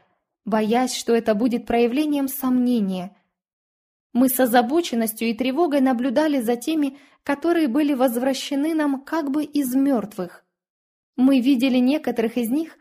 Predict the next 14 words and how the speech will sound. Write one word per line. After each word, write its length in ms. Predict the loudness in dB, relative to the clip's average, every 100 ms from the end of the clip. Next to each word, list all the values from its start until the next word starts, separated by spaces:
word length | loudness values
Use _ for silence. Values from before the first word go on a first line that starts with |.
| _ _ -6
особенно 560 | -4 -2 0 0 0
молодых, 640 | 0 0 0 0 -2 -4 -10 _ _ _ -6
которым 540 | -4 0 0 2 0
вернулось 480 | 0 0 0 0 -2
здоровье, 840 | 0 0 2 0 -2 -4 -8 -10 _ _ _ _
и 120 | -2 2
они 280 | 2 2
забыли 540 | 2 2 2 0 0 0
Бога, 540 | -2 -2 -2 -4 -10 _ _ _ _
стали 440 | -16 -4 0 0 0
вести 340 | -2 -2 0
распутный 640 | 2 0 -4 -4 -2 -4 -2
образ 460 | 0 0 2 0
жизни, 640 | 0 -2 -2 0 0 -2